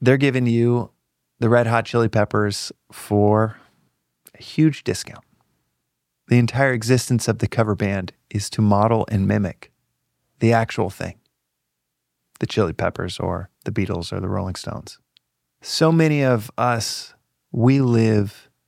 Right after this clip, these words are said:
cover lives where we see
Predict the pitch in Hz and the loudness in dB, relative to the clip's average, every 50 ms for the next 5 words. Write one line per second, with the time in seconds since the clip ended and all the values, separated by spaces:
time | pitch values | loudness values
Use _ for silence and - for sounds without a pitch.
0 | _ _ _ _ _ _ _ _ _ _ _ - - 117 107 117 107 98 98 90 | _ _ _ _ _ _ _ _ _ _ _ -2 0 0 2 2 0 0 0 -4
1 | 90 85 76 - - - - - _ _ _ _ _ _ _ _ _ _ _ _ | -4 -8 -10 -14 -18 -20 -20 -20 _ _ _ _ _ _ _ _ _ _ _ _
2 | _ _ _ _ _ _ - 127 131 131 135 127 123 139 151 139 - - - - | _ _ _ _ _ _ 0 2 2 4 2 2 2 2 2 0 -2 -6 -4 -2
3 | 202 208 208 190 160 | -2 0 0 0 -2